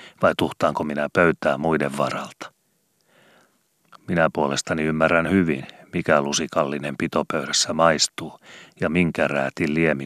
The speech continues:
tuoksuu sieraimiin hyvälle vadista. Mutta minä en ymmärrä pitojen pitäjää. Minä ymmärrän erinomaisesti Alastalon piippuhyllyn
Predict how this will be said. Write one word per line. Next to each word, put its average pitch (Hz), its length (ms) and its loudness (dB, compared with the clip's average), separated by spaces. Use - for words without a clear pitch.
tuoksuu 73 420 -4
sieraimiin 73 720 -2
hyvälle 73 440 2
vadista. 80 580 0
Mutta - 200 -6
minä 82 300 4
en 80 80 -2
ymmärrä 78 340 0
pitojen 71 480 0
pitäjää. 73 640 -6
Minä 73 140 -2
ymmärrän 76 380 -2
erinomaisesti 76 840 -2
Alastalon 82 680 2
piippuhyllyn 76 640 -4